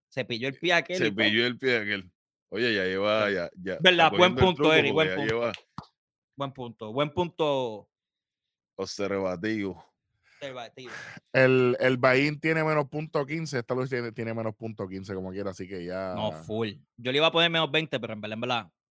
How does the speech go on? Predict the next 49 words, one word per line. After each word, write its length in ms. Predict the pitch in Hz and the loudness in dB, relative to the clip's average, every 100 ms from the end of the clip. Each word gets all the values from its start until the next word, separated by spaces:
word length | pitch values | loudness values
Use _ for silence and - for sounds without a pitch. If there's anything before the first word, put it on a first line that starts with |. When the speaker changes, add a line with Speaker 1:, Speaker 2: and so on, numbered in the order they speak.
| _ | _
Speaker 1:
el 140 | 120 120 | -4 -2
Speaker 3:
Ay, 60 | |
Speaker 1:
ganador 440 | 117 117 101 110 135 | 0 0 0 0 0
fue 100 | 110 | 0
el 40 | |
que 60 | 123 | -2
Speaker 3:
quince, 160 | 95 | -2
Speaker 1:
le 100 | 131 | -2
bajó 240 | 127 120 117 | 0 -2 -4
Speaker 3:
eh, 40 | |
Speaker 1:
cinco. 240 | 107 101 _ _ _ - | -6 -12 _ _ _ -12
El 340 | 76 101 131 | -6 -4 0
ba-, 100 | 127 | 0
el, 60 | 127 | 0
Speaker 3:
ese 300 | 127 120 104 | 0 -4 -8
Speaker 1:
el, 60 | _ _ | _ _
el 160 | 98 107 | -16 -12
ba-, 180 | 107 107 | -10 -8
el 180 | 113 107 | -8 -8
ganador 320 | 110 101 107 | -8 -10 -12
le, 180 | 110 104 | -12 -14
le 200 | 104 101 | -16 -14
qui-, 80 | - | -10
Speaker 2:
Ganó 200 | 92 104 | -6 -6
quien 180 | 101 | -6
Speaker 1:
le 60 | 104 | -6
Speaker 2:
tenía 260 | 104 98 95 | -6 -6 -4
que 140 | 95 | -4
ganar. 280 | 87 76 67 _ _ _ - | -4 -8 -16 _ _ _ -20
Speaker 1:
Exacto. 360 | - - 165 | -20 -20 -4
Speaker 2:
Para 180 | 180 190 | 2 4
la 160 | 180 160 | 2 0
próxima 500 | 240 226 233 220 202 | -4 -4 -6 -4 -4
lucha. 540 | 226 202 - 143 175 _ _ _ _ _ _ _ _ _ _ _ _ _ _ _ _ - - _ | -6 -8 -8 -8 -10 _ _ _ _ _ _ _ _ _ _ _ _ _ _ _ _ -20 -20 _
Speaker 1:
Veintinueve 580 | 170 190 190 185 196 247 | 2 2 2 2 2 0
y 40 | |
cero, 480 | 214 202 233 151 113 - | 2 2 2 0 -6 -20
diablo, 720 | - 135 262 294 - - 190 - 104 | -12 -4 -2 -2 -4 -10 -14 -12 2
Speaker 3:
Llegó 240 | 117 117 | 6 6
el 60 | 139 | 8
mo-, 60 | 151 | 8
Speaker 1:
enterradora. 640 | 156 147 135 196 147 - _ _ 113 | 8 4 4 2 2 -4 _ _ _
Speaker 3:
llegó 240 | 120 117 | 4 6
el 80 | 131 | 6
Speaker 1:
<laughs> 200 | 147 151 | 6 4
Speaker 3:
momento 420 | 147 156 151 151 | 4 2 2 4
del 120 | 143 139 | 6 6
eye 180 | 143 | 2
candy. 520 | 131 175 170 123 151 | 2 0 2 -4 -8